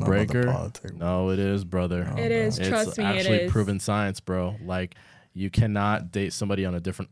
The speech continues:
Speaker 2: a different side, especially nowadays,
Speaker 3: Yeah.
Speaker 2: which how, how, like, crazy
Speaker 3: The
Speaker 2: it is with
Speaker 3: world is,
Speaker 2: politics.
Speaker 3: yeah.
Speaker 2: You can't speak about politics. People don't get
Speaker 3: Yeah.
Speaker 2: offended.
Speaker 3: Religion is, like, my top one, though.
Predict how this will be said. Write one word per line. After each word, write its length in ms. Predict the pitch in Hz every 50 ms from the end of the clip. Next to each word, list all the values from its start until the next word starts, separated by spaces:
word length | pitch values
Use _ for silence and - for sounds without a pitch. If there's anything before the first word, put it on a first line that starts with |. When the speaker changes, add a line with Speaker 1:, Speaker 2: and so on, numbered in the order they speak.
| _ -
Speaker 2:
a 140 | 95 92
different 280 | 87 95 90 - 98 90
side, 360 | - - - 87 90 92 85
especially 300 | - - 143 139 139 101
nowadays, 560 | 85 82 82 80 90 98 104 117 117 117 113
Speaker 3:
Yeah. 20 | 98
Speaker 2:
which 120 | 95 - -
how, 400 | - - - 101 98 98 98 85
how, 240 | - 98 98 98
like, 420 | 98 92 87 85 87 - - - -
crazy 220 | - - 90 98 -
Speaker 3:
The 20 | 104
Speaker 2:
it 40 | 104
is 40 | -
with 100 | - 202
Speaker 3:
world 140 | 208 214 - 92 90 87 -
is, 60 | -
Speaker 2:
politics. 180 | 139 139 147 -
Speaker 3:
yeah. 360 | 180 175 170 165 180 202 226 - - _ _
Speaker 2:
You 100 | - 95
can't 220 | - - 139 113
speak 280 | 117 - - 120 120 -
about 240 | 110 87 90 85 -
politics. 380 | - 92 92 90 - - 82
People 160 | - 95 85 82
don't 120 | 87 85
get 80 | 82 80
Speaker 3:
Yeah. 20 | 80
Speaker 2:
offended. 480 | - - 95 85 - - - - -
Speaker 3:
Religion 480 | - 226 226 226 226 233 233 262 269 254
is, 120 | 226 214
like, 160 | 208 175 175 190
my 160 | 170 156 156
top 340 | 175 - - - - - -
one, 200 | - 165 175 170
though. 240 | - 87 92 110